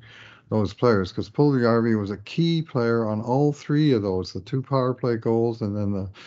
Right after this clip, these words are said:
the Draisaitl winner, uh, simply by being in the damn way.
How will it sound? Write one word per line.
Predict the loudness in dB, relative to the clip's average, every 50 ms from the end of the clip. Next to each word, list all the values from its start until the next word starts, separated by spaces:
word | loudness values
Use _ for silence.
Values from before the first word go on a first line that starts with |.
| -20 -20 -20 -20 -20 _ _
the | -10 -4
Draisaitl | 0 2 4 4 4 2 2 2 2 2 2 0 0
winner, | 0 0 0 2 0 0 -2 -4 -8 -14 -20 -20 -20 -20 -20 -20 _ _ -2
uh, | 0 2 2 2 2 0 -4 -6 -10 _ _ -18
simply | -14 -2 4 4 4 6 4 2
by | 0 2 2 2 2
being | 0 0 0 0 2 4 4
in | 4 4 2
the | 2 2
damn | 2 2 2 2 2 2 2
way. | 2 2 2 2 0 0 -2 -6